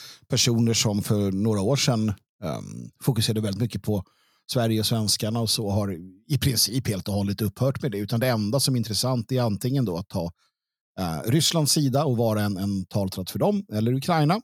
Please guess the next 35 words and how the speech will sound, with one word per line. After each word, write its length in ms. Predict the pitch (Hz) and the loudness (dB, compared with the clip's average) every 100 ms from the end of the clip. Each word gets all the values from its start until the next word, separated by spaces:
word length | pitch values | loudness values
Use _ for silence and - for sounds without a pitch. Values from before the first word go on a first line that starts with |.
| _ - | _ -4
och 60 | |
vara 80 | 131 | -2
en 140 | 131 | -2
taltratt 380 | - 139 127 135 | -2 -2 -2 -2
för 100 | - | 0
dem. 180 | 135 165 - - - - - - | 0 -2 -6 -18 -20 -20 -8 0
Eh, 340 | 151 147 147 131 _ 147 _ - 156 | 4 4 2 -2 _ -18 _ 4 4
<clears throat> 40 | 165 | 6
och 120 | 180 | 6
när 160 | 160 | 6
någonstans 500 | 143 160 139 - 135 | 6 4 4 4 2
också 200 | 127 - | 2 2
bara 140 | 135 110 | 0 0
acceptera 580 | 113 127 95 101 175 185 | 0 -2 -2 0 2 2
deras 480 | 147 90 175 - | 2 2 2 2
då 240 | - 107 95 - | 0 -6 -6 -6
lojala 520 | 110 123 98 120 131 | 0 0 0 0 0
så 120 | 113 120 | 0 0
här 80 | |
att, 120 | 101 147 | 0 2
ja, 120 | 151 | 4
men 100 | 135 | 4
jag 80 | 147 | 4
gillar 180 | 147 | 2
Ukraina, 400 | 123 - 110 113 | 2 2 0 2
därför 280 | 120 117 120 | 2 2 0
älskar 340 | 113 107 - 107 | 0 -2 0 -2
jag 100 | 95 | 0
E 180 | 117 101 | 0 0
U 100 | 143 | 0
och 160 | 113 - | 0 0
nato. 380 | 185 185 - 101 | 0 0 0 0
Eller 160 | 127 | 2
så 100 | 113 | 0
här, 100 | 104 | -2